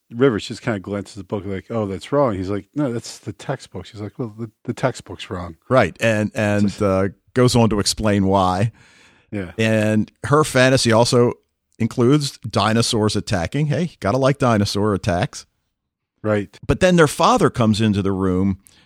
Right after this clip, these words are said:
Speaker 1: Well, the, but they're attacking the independents, right? Like, the,
Speaker 2: Right.
Speaker 1: like, the independents are, like, the baddies, right?
Speaker 2: Well, see, I'm not clear on that. The indep-, I, I thought the independents would be the brown coats.
Speaker 1: Yeah.
Speaker 2: Okay,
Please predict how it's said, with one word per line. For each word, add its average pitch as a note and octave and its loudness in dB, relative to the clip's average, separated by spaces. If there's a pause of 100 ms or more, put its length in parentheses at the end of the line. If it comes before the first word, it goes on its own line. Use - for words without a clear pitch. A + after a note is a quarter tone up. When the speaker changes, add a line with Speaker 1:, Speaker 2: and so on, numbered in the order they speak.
(340)
Speaker 1:
Well, D3 10
the, C3+ 6
but A#2 0
they're B2+ 10
attacking A#2+ 2
the G#2+ 2
independents, G2 0
right? G#2 -4
Like, F#2+ -6
the, B2+ -6
Speaker 2:
Right. C#3+ 2
Speaker 1:
like, G2 -6
the A#2+ 0
independents A#2+ 0
are, G#2 -2
like, G2 -4 (520)
the G#2+ -4
baddies, G2+ 2
right? G2+ -12 (160)
Speaker 2:
Well, G#3 2
see, B3+ 2
I'm C#4+ 2
not C4 2
clear B3 2
on C3+ 8
that. A2 6
The C3+ 0
indep-, G#3+ 2
I, - 0 (100)
I G3 4
thought G#3+ 0
the B2+ -2
independents C#3 2 (420)
would A2+ 2
be B2 6
the G2 2
brown D#3 4
coats. - -4 (380)
Speaker 1:
Yeah. C3+ 2 (220)
Speaker 2:
Okay, A#2+ 4